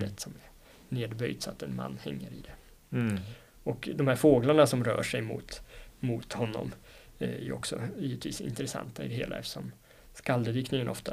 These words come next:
Speaker 2: pratar om, om, eh, mycket, mycket fåglar som, som,
Speaker 1: Ja,
Speaker 2: som
Speaker 1: det
Speaker 2: rör sig mot de
Speaker 1: ö-,
Speaker 2: döda.
Speaker 1: örn och ramen, så är det
Speaker 2: Mm.
Speaker 1: där på,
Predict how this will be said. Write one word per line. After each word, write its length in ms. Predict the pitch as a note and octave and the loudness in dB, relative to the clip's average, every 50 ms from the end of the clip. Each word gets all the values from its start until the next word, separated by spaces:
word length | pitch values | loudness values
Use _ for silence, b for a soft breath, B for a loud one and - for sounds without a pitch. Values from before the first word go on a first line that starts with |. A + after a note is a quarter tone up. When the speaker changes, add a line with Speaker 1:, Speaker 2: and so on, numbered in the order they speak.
| - - - | -8 -8 -4
Speaker 2:
pratar 360 | - C2+ - - - - - | -4 -4 -4 -2 -6 -8 -8
om, 180 | - - - - B B B B B B B B B B B B B B B - - - | -8 -10 -12 -14 B B B B B B B B B B B B B B B -20 -20 -12
om, 260 | - C3+ B2 A#2 A#2+ - - | -10 -8 -8 -8 -8 -10 -12
eh, 140 | - - - - - - - - - - - - - - - - | -12 -14 -14 -14 -14 -14 -14 -14 -14 -14 -14 -14 -16 -18 -14 -8
mycket, 340 | C#3 B2+ C3 C3 - - - | -4 -4 -4 -4 -4 -2 0
mycket 240 | D#3 C3 - C#3 | 2 2 2 4
fåglar 460 | - D#3 D3 C3 A#2+ A2+ - D2 C#2 - | 6 8 8 8 6 4 4 2 2 2
som, 200 | - - - B1 - - - - - - | 0 -4 -6 -6 -8 -12 -14 -18 -20 -18
som, 240 | - - - - C3 | -14 -10 -4 2 6
Speaker 1:
Ja, 140 | B2+ B2 A#2+ | 8 10 10
Speaker 2:
som 80 | A#2 A2 | 10 8
Speaker 1:
det 100 | G#2+ - | 8 6
Speaker 2:
rör 140 | C#2 - | 2 0
sig 160 | - - D#2 D2 | 0 -2 -4 -4
mot 180 | C#2 - - | -4 -6 -4
de 100 | - - | 0 4
Speaker 1:
ö-, 100 | G#2 A2 | 4 4
Speaker 2:
döda. 240 | - C#2+ C#2 - A#2+ | 4 4 0 6 10
Speaker 1:
örn 340 | A#2 A2 G#2+ A2+ A2 A2+ G#2 | 10 12 12 12 10 10 8
och 140 | G#2+ A2 A2 | 6 8 8
ramen, 400 | G#2+ G2 G2+ A2 G#2+ G#2+ G#2+ G#2+ | 8 6 6 6 4 2 2 0
så 160 | - - G#2 | 0 4 6
är 40 | G2+ G2+ | 6 8
det 60 | D3+ | 8
Speaker 2:
Mm. 120 | D#3 D3+ | 8 8
Speaker 1:
där 120 | A2+ A2 G2+ - - | 6 4 2 0 -2
på, 280 | - - G#2 G2 F#2 | -2 0 2 2 2